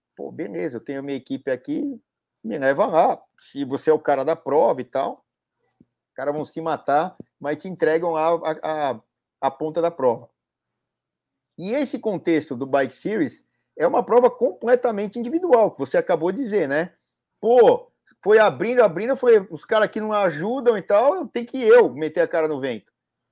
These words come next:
Como é que é administrar isso aí? Equipe,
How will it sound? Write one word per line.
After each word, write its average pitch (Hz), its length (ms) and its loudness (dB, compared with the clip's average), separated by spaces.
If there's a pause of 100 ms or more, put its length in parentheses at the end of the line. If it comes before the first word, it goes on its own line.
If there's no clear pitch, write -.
(1400)
Como 190 160 2
é 262 80 4
que 269 160 0
é 175 380 6
administrar 175 640 0
isso 160 180 0
aí? 143 320 0
Equipe, 214 920 -6